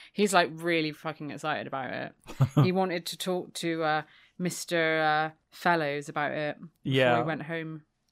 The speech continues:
Speaker 2: Um, but yeah, he was, you know,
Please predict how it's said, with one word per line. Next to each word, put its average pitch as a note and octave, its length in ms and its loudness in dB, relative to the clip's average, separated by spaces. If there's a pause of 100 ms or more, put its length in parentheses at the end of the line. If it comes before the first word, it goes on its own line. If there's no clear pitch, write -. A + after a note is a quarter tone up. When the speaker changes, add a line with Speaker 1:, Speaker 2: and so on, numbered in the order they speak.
(600)
Speaker 2:
Um, C3+ 440 4 (640)
but E3 120 6
yeah, G3+ 220 8
he F3+ 180 6
was, E3 100 6
you C#3+ 260 -4
know, A#2 280 0